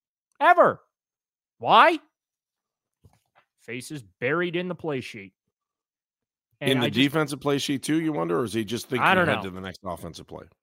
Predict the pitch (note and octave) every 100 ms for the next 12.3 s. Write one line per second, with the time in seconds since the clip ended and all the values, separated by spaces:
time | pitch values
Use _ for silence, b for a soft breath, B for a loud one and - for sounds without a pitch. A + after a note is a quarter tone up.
0 | - G3+ A#3 F#3+ G2+ F2+ _ _ _ _
1 | _ _ _ _ D#3 D#3+ D#3 _ _ _
2 | _ _ _ _ - E3+ F3 G#3+ - F#3+
3 | F#3 B3+ C4 G#3 A3 G#3 E3 D3 F3 E3+
4 | D#3+ E3+ - D#3 A#2 F3+ F#3+ F#3 _ F#3+
5 | F3+ - E3+ - D#3 C#3+ - C#3 C#3 B2+
6 | C3 B2 B2 - A2 G#2 B2+ A#2+ A2+ -
7 | B2 A#2 A2 _ G2+ F#2 G#2 - _ -
8 | C#3+ C#3 C3 B2+ A#2+ - A#2+ - - A#2+
9 | A2 - G#2+ G#2+ B2+ A#2 A2 A#2+ A2 G#2+
10 | - G2 G2+ _ _ A#2 G#2+ G2+ F2 _
11 | _ _ _ _ _ _ _ C#2+ B2 A#2+
12 | A#2 A2+ A2